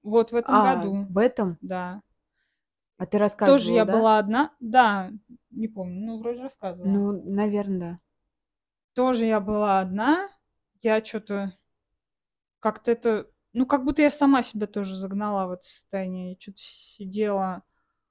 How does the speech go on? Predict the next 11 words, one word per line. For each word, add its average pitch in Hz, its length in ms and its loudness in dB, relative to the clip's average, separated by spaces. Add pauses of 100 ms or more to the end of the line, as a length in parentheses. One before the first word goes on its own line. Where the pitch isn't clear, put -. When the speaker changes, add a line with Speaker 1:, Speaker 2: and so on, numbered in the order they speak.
(200)
Speaker 1:
э, 180 500 -6
Speaker 2:
Нет, 240 360 12
в 202 100 4
это, 269 200 10
Speaker 1:
переписала 254 400 8
Speaker 2:
если - 0 -
в 220 100 4
этом 392 460 8
Speaker 1:
дневник. - 0 -
Speaker 2:
году, 311 480 4
то 254 300 12